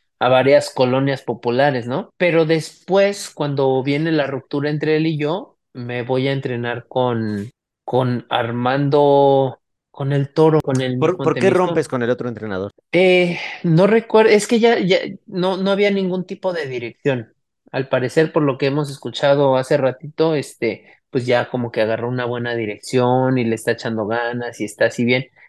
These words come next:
Speaker 1: pero en ese tiempo no había ningún tipo de orden. O sea, vengan, péguense y, y ya, vamos el sábado a pelear allá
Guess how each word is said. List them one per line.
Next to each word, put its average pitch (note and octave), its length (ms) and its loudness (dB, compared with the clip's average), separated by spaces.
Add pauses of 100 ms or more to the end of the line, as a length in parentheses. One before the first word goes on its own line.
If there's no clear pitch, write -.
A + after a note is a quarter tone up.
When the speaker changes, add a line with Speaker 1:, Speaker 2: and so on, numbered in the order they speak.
(240)
Speaker 1:
pero C#3+ 260 4
en C#3 140 2
ese D3 240 -2
tiempo D3 340 -2
no C#3 180 -2
había C#3 260 -2
ningún C3 400 -4
tipo C3 340 0
de A2 100 4
orden. B2 520 0
O - 60 -20
sea, A2 520 -4 (280)
vengan, D#3+ 840 0
péguense F#3 920 2 (180)
y, A2 640 -8 (380)
y G#2+ 180 -8
ya, A#2+ 180 -2 (220)
vamos B2 540 -2
el A2 100 -2
sábado B2 380 0
a A2 120 -6
pelear A#2 360 0
allá A2+ 260 -6